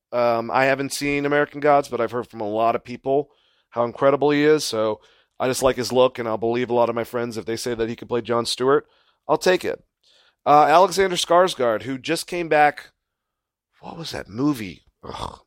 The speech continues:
I gotta look this up. It's the one that Jared Leto, people said he played a better Joker <laughs> than in the films. Um, just came out. Uh, the little things.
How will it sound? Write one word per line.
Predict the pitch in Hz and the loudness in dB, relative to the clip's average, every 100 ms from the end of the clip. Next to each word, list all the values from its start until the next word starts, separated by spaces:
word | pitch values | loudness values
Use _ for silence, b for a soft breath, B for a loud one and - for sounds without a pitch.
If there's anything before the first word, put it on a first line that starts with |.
| - | -10
I | 110 | -6
gotta | 104 | -4
look | 98 92 | -4 -6
this | - - | -8 -6
up. | 92 90 _ _ _ _ _ _ | -6 -6 _ _ _ _ _ _
It's | - | -6
the | 139 | 2
one | 160 131 | 2 2
that | 87 | 0
Jared | 127 127 | 0 0
Leto, | 113 117 117 107 101 104 | 2 2 2 0 -2 -8
people | - 131 113 | -16 -12 -8
said | 120 | -6
he | 113 | -8
played | 110 117 | -6 -6
a | 107 | -4
better | 110 110 | -4 -4
Joker | 95 113 104 - 139 131 - B B | -4 -2 -2 2 2 0 -4 B B
<laughs> | - - | 2 4
than | 175 156 143 | 4 0 0
in | 156 147 | -4 -2
the | 139 | -4
films. | - - 143 143 131 117 - b b b b b _ - | -2 0 2 2 0 -4 -12 b b b b b _ -8
Um, | 113 123 117 113 113 - _ _ _ _ _ _ _ _ _ _ _ _ - | -2 0 0 0 -6 -14 _ _ _ _ _ _ _ _ _ _ _ _ -4
just | 151 147 | -2 -2
came | 151 131 | -2 0
out. | 117 113 110 - _ _ _ _ _ _ _ _ _ _ | 2 2 0 -4 _ _ _ _ _ _ _ _ _ _
Uh, | 123 131 135 139 143 147 147 160 170 202 214 269 285 285 294 294 302 311 311 311 311 320 320 294 | 0 2 4 4 4 4 4 2 2 2 2 0 -2 -4 -4 -4 -4 -4 -2 -2 -2 0 0 0
the | 156 | 2
little | 165 160 | 4 4
things. | - 113 85 - - | 4 -2 -6 -8 -18